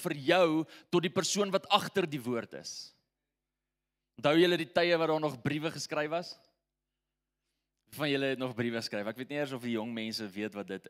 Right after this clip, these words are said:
is, hoe om 'n brief te skryf. Maar ek onthou as toe ons op skool was en ons was verlief gewees, man, dan het ons briefies geskryf. Ek, eh,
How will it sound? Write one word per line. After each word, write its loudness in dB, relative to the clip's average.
is, -12
hoe -8
om -12
'n -10
brief -8
te -12
skryf. -10
Maar 2
ek -8
onthou 4
as -4
toe -6
ons -6
op -12
skool 2
was 2
en -8
ons -8
was -6
verlief -4
gewees, -4
man, -6
dan -8
het -14
ons -10
briefies -12
geskryf. -12
Ek, -2
eh, 4